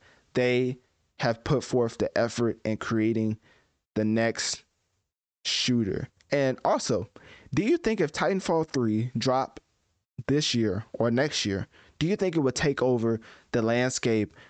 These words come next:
of we need a new shooter like Call of Duty was supposed to?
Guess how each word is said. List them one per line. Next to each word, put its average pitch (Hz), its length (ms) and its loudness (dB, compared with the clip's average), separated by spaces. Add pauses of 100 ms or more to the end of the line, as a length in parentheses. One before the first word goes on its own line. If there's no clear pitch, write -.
(120)
of 110 540 0
we 127 240 0
need 127 240 2
a 120 60 2
new 120 160 2
shooter 101 580 0 (840)
like 110 480 -2 (360)
Call 123 300 0
of 113 100 -2
Duty 107 340 2
was 110 220 -2
supposed 104 460 -2
to? - 120 -4